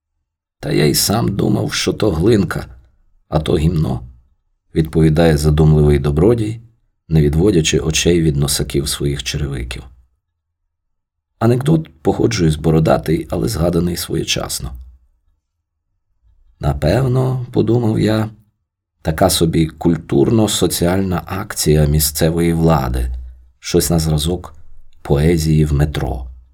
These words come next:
А тут, напевно, якісь симфонії вокзалу,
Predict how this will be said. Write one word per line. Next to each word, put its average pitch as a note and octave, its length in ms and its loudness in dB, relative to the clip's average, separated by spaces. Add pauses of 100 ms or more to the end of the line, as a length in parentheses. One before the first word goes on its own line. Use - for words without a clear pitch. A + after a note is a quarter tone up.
(680)
А E2 100 -4
тут, - 240 -2
напевно, D#2+ 460 2
якісь C#2+ 520 -4 (380)
симфонії F2+ 760 0
вокзалу, D2+ 800 -4